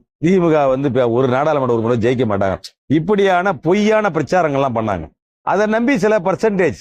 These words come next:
ஒரு, ஒரு பர்சன்ட் முன்ன பின்ன கொஞ்சம் there will be a modulation, there will be a changes, அதை பேஸ் பண்ணி தான் அவங்களுக்கு அது கூடுதலா வந்து. ஆனா அதுல கூட்டணி தானே, அவங்க தனியா எடுத்தாங்கன்னு அவங்க நிரூபிக்க முடியுமா?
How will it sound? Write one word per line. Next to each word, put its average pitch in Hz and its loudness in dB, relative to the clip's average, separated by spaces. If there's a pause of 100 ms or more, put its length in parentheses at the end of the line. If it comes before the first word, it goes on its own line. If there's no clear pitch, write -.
ஒரு, 147 0
ஒரு 165 2
பர்சன்ட் 175 0 (480)
முன்ன 180 0
பின்ன 180 0
கொஞ்சம் 151 0 (240)
there 160 2
will 165 0
be 180 2
a 160 0
modulation, 156 -2 (380)
there 143 0
will 147 -2
be 175 2
a 139 -2
changes, 165 0 (340)
அதை 147 0
பேஸ் 190 0
பண்ணி 180 2
தான் 196 2
அவங்களுக்கு 180 2
அது 143 -2
கூடுதலா 170 2 (360)
வந்து. 143 0
ஆனா 185 0
அதுல 214 2
கூட்டணி 220 0
தானே, 175 0 (320)
அவங்க 151 -2
தனியா 180 0
எடுத்தாங்கன்னு 202 0
அவங்க 190 0
நிரூபிக்க 196 0
முடியுமா? 165 0